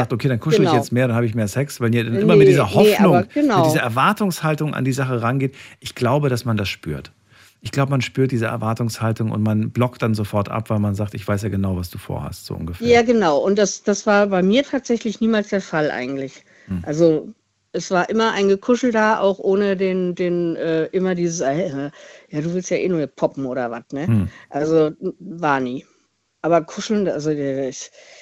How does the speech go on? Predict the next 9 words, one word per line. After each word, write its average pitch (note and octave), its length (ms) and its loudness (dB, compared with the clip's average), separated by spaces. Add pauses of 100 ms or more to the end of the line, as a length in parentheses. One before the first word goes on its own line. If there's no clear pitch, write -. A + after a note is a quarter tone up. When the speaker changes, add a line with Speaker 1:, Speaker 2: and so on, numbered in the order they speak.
(200)
Speaker 2:
ja, D#3 580 -4 (300)
das, - 340 -12
ich - 140 -12
find, D3 200 -8
das C#3+ 140 -10
ist - 220 -12
ein, C#3+ 320 -6
ist - 260 -14
ein, D3+ 180 -6